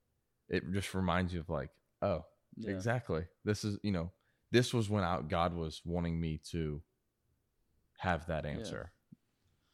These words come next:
Speaker 1: And I followed the nudge, right? The multi-,
Speaker 2: The
Speaker 1: he,
Speaker 2: three,
Speaker 1: he gave
Speaker 2: <laughs> three
Speaker 1: me
Speaker 2: or four
Speaker 1: multiple. I was
Speaker 2: nudges,
Speaker 1: like, "He's,
Speaker 2: yeah.
Speaker 1: he, I'm stubborn, but he's more stubborn, chasing after me."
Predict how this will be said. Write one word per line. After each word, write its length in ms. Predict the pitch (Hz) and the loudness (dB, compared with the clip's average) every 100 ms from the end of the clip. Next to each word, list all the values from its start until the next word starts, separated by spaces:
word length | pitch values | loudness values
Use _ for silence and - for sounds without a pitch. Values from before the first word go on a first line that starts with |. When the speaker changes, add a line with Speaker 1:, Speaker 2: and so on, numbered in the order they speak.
| 95 | 0
Speaker 1:
And 160 | 90 | 2
I 380 | 82 78 76 73 - | 4 4 2 -2 -6
followed 640 | - 85 85 71 - - - _ | 0 4 4 2 -6 -10 -16 _
the 100 | 87 | 0
nudge, 560 | 82 82 71 69 - - | 2 2 0 -4 -12 -6
right? 240 | 85 85 - | -2 -2 -2
The 140 | 78 73 | -6 -4
multi-, 320 | 85 85 107 | -2 -2 -2
Speaker 2:
The 160 | 95 101 | 2 2
Speaker 1:
he, 0 | |
Speaker 2:
three, 380 | - 110 110 - | 6 8 10 12
Speaker 1:
he 100 | 117 | 12
gave 140 | 120 | 12
Speaker 2:
<laughs> 0 | |
three 120 | 131 123 | 12 12
Speaker 1:
me 40 | |
Speaker 2:
or 40 | 98 | 12
four 260 | 131 123 | 12 12
Speaker 1:
multiple. 240 | 113 101 98 | 12 10 8
I 20 | |
was 100 | 104 | 6
Speaker 2:
nudges, 20 | |
Speaker 1:
like, 100 | 92 | 6
"He's, 320 | 110 123 104 | 8 6 6
Speaker 2:
yeah. 200 | 101 104 120 - | 0 -2 -2 6
Speaker 1:
he, 180 | 117 - | 8 8
I'm 180 | 110 151 | 6 6
stubborn, 380 | - 139 147 | 6 6 6
but 80 | 117 | 6
he's 180 | 101 101 | 4 4
more 140 | 92 78 | 2 0
stubborn, 380 | 78 65 65 | -2 -4 -4
chasing 320 | 73 90 80 78 | -2 -2 0 -2
after 240 | 67 - | -4 -6
me." 180 | 62 | -8